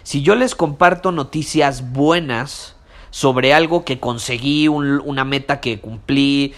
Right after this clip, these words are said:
eh, algo que, un, que superé, eh, no sé, lo que sea, un resultado increíble que obtuve, si se los comparto y noto algún nivel de frustración cuando les comparto eso, inmediatamente corto,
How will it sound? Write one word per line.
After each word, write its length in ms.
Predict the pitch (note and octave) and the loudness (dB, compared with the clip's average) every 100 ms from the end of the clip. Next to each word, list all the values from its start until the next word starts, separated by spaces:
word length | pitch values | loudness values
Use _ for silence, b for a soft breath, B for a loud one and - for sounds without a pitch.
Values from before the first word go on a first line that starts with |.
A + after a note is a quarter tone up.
| B B | B B
eh, 160 | A2+ A2+ | -4 0
algo 420 | B2+ C#3+ C#3+ C#3 | 0 0 0 -2
que, 380 | A#2+ G#2+ G2 - | -4 -6 -8 -12
un, 360 | C3+ C3+ B2+ - | -10 -8 -8 -12
que 120 | - A#2 | -12 -10
superé, 840 | - B2 B2 B2 C3 C3+ C#3+ C#3+ B B | -10 -4 0 2 2 2 -2 -6 B B
eh, 240 | - D#2 C2+ | -12 -10 -10
no 220 | A2+ C#3+ | -4 -2
sé, 240 | - G#2+ G#2 | -2 -6 -4
lo 140 | B2 | -6
que 100 | C3 | -4
sea, 180 | B2+ C#3+ | 0 0
un 120 | D3 | 2
resultado 400 | E3 D3+ C#3 D#3+ | -2 -2 -2 -2
increíble 440 | D3 C3+ C#3 C#3+ C#3 | 0 0 0 0 -2
que 80 | |
obtuve, 460 | A#2 - C3+ A#2+ C#3 | -6 -4 -2 -2 -4
si 140 | - | -8
se 120 | B2+ A#2 | -8 -8
los 160 | A2 | -8
comparto 600 | - B2 - E3+ - B2 - B B B B | -8 -2 2 2 2 -6 -8 B B B B
y 100 | D3 | -2
noto 480 | D#3 G#3 G#3 G#3 G3 | 2 2 2 0 2
algún 340 | C#3+ C3+ E3+ | 0 0 -2
nivel 320 | E3+ D3+ D#3 D#3 | 0 0 0 0
de 100 | D3+ | -4
frustración 1300 | - C#3 B2 - - A2+ A2+ - C3 C#3 C3 C#3+ - - - - - - - - - | 0 0 0 -4 -4 -2 -2 -2 0 2 0 -4 -14 -20 -20 -20 -20 -20 -20 -20 -8
cuando 240 | B2 A#2 A2+ | -4 -4 -4
les 100 | G#2+ | -6
comparto 480 | B2 C#3+ C#3+ D#3 | -2 0 0 2
eso, 400 | C#3 B2+ D3 F3+ - - - - - - - - - - - - | 0 2 -2 -2 -6 -20 -20 -20 -20 -20 -20 -20 -20 -20 -20 -10
inmediatamente 840 | A#2 A#2+ B2 D#3 D#3+ D3+ D3+ C#3+ - | -6 -2 2 2 2 0 -2 -4 2
corto, 520 | D3+ D3 C#3 D3+ | 4 4 0 -2